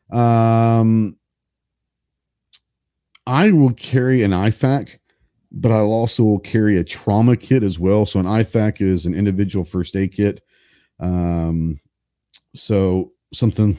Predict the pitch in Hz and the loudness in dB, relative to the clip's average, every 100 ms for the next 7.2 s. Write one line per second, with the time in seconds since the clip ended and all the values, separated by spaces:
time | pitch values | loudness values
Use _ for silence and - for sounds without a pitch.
0 | - 87 101 - 104 107 - - 101 78 | -4 -2 -2 -2 2 2 0 -6 -6 -4
1 | 95 90 92 95 - 92 - 101 95 104 | -4 -2 -2 -4 -4 -6 -2 -4 -2 -2
2 | 101 - _ _ - 120 127 - 123 - | -2 -4 _ _ -4 0 0 2 0 0
3 | - 110 95 - 107 98 87 - 78 76 | -2 0 -2 -4 -4 -2 -4 -4 -6 -6
4 | 78 - 95 92 98 - 95 85 87 87 | -6 -4 -4 -2 -4 -4 -4 -2 0 0
5 | 87 - 76 76 95 95 85 90 90 82 | -2 -4 -6 -4 -2 0 0 0 -2 -2
6 | 90 85 - _ - 76 73 73 - 78 | -4 -4 -6 _ -10 -8 -8 -8 -10 -8
7 | 67 | -8